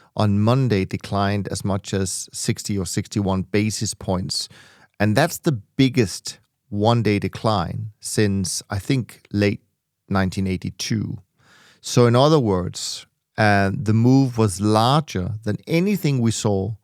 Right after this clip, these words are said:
during the, uh, two thousand seven to two thousand nine financial crisis, uh, or the nine eleven, or even the nineteen eighty-seven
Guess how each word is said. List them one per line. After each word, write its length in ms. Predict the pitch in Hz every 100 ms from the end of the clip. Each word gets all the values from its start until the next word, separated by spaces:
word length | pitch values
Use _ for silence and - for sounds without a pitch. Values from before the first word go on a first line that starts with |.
| _ _ -
during 380 | 113 110 107
the, 340 | 98 98 92 90 _ _
uh, 260 | - 98 92
two 140 | - 107
thousand 320 | 104 98 101
seven 420 | - 120 120 123
to 140 | -
two 160 | 92 104
thousand 320 | 95 98 98
nine 280 | 92 95 101
financial 480 | - 92 98 113 143
crisis, 560 | - 135 127 139 135 - _ _ _ _ _ _
uh, 300 | - 101 95 -
or 360 | 98 101 101 101
the 140 | 101
nine 280 | 98 90 92
eleven, 580 | 95 98 107 143 147 127 - _ _
or 160 | 113 -
even 440 | - 185 196 170 135
the 80 |
nineteen 480 | 120 113 120 113 110
eighty-seven 840 | 104 98 98 - 107 95 101 92